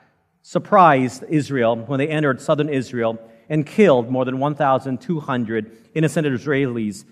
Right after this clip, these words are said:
and some foreigners. In response, the Israeli Defense Force, or the I D F, declared war on Hamas and entered Gaza, killing many Hamas terrorists. Sadly, many civilians in Gaza continue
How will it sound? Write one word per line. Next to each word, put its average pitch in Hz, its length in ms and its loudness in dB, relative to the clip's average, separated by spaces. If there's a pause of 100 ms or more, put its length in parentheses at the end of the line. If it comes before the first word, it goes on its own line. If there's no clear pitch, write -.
and 127 100 -8
some 131 180 -4
foreigners. 113 600 -2 (1080)
In 208 120 2
response, 160 680 2
the 139 500 -2 (120)
Israeli 165 400 2
Defense 147 400 0
Force, 120 340 0
or 139 60 -2
the 131 140 0
I 131 120 2
D 123 160 -4
F, 117 160 -2
declared 143 340 -2
war 143 280 4
on 123 60 0
Hamas 120 500 -4 (240)
and 151 100 -2
entered 139 260 0
Gaza, 113 560 0 (400)
killing 147 320 2
many 131 220 -2
Hamas 123 560 -4
terrorists. 113 480 -4 (720)
Sadly, 151 560 4
many 143 240 0
civilians 139 720 2
in 139 140 -2
Gaza 131 400 2
continue 143 680 -2